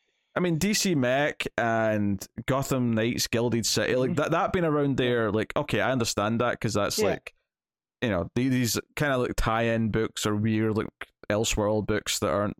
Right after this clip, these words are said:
Speaker 1: like, super high
Speaker 2: Mm-hmm.
Speaker 1: profile. Uh, next trade there, uh, Batman the Tower came out, the Shadows of the Bat stuff.
Speaker 2: Ooh.
Speaker 1: Uh, so that was the next best-selling trade, uh, after the rest of the single issues.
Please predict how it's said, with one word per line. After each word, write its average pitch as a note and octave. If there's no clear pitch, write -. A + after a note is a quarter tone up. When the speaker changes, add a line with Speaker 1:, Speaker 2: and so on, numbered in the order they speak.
Speaker 1:
like, G2+
super G2+
high G2+
Speaker 2:
Mm-hmm. -
Speaker 1:
profile. G#2+
Uh, B2+
next F3
trade D#3+
there, A2+
uh, A2
Batman C3
the A2
Tower B2+
came G#2
out, G2
the F2
Shadows A2+
of G2+
the F#2
Bat A2
stuff. -
Speaker 2:
Ooh. E3+
Speaker 1:
Uh, C#3+
so -
that C3
was B2+
the A#2+
next A2
best-selling G#2+
trade, G2
uh, -
after F#2+
the G2
rest G2
of F#2
the F#2
single F#2+
issues. F#2